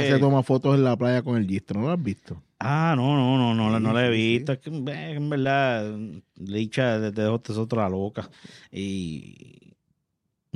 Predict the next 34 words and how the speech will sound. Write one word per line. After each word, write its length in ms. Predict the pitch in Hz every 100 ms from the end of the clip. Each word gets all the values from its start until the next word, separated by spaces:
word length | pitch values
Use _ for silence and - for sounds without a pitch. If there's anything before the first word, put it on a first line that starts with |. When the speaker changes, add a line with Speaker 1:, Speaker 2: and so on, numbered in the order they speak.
| 92 -
Speaker 2:
muy 160 | 127 113
jovencita. 540 | 127 120 107 104 107 - _ _ _ - - - - - - - _
Speaker 1:
Sí, 220 | 156 - - -
no 120 | 113
es 60 | 107
la 100 | 110
categoría. 720 | 113 110 117 113 95 107 113
Speaker 2:
No, 440 | 127 127 131 123 120
no, 80 |
no 80 | 117
es 60 | 113
la 120 | 120
categoría. 600 | 120 123 120 110 104 104 - - -
Este, 880 | - 139 139 _ 143 139 135 131 127 120
nada, 340 | 156 214 160
ella 140 | 147
dice 260 | 156 160 185
que 160 | 180 147
nada, 200 | 143 143
que, 800 | 135 131 123 120 113 107 101 - _ _ _ _ _ _ _ -
¿qué 80 | 127
dice 200 | 151 147
la 120 | 151
puta 380 | 160 156 151 156
esta? 360 | 151 - 110 98 - _ _ _ _ _ _ _ _ _ -
Ah, 300 | 147 160 135
la 260 | 117 120
jueza 360 | 120 139 151 180
le 180 | 170 143
dijo, 260 | 151 147 147
la 160 | 160
jueza 360 | 165 175 175 202
le 120 | 196
dijo, 360 | 180 180 165